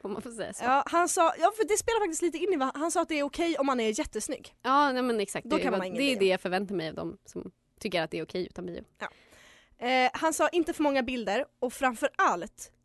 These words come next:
Speaker 2: inga jävla Snapchat-filter. Eller Instagram-filter.
Speaker 1: Ha, men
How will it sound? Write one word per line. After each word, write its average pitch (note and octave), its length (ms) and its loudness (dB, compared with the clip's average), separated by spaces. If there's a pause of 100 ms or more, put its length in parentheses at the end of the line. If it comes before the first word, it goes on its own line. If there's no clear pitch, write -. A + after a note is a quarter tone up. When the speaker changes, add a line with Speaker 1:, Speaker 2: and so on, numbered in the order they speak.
(200)
Speaker 2:
inga C4 460 0
jävla F#3+ 800 -2 (340)
Snapchat-filter. A3 1080 -6 (800)
Eller G#3+ 260 -2
Instagram-filter. G#3 560 -4
Speaker 1:
Ha, E4+ 220 2 (260)
men G#3+ 240 0